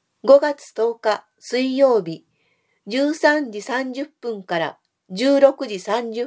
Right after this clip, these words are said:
分。問い合わせ先は、福岡県加保倉手保健福祉環境事務所健康増進課健康増進係。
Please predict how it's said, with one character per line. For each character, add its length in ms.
分。 220
問 200
い 80
合 120
わ 100
せ 160
先 320
は、 240
福 300
岡 280
県 340
加 160
保 380
倉 260
手 320
保 160
健 300
福 220
祉 200
環 300
境 240
事 140
務 140
所 300
健 320
康 240
増 240
進 320
課 300
健 280
康 220
増 220
進 300
係。 500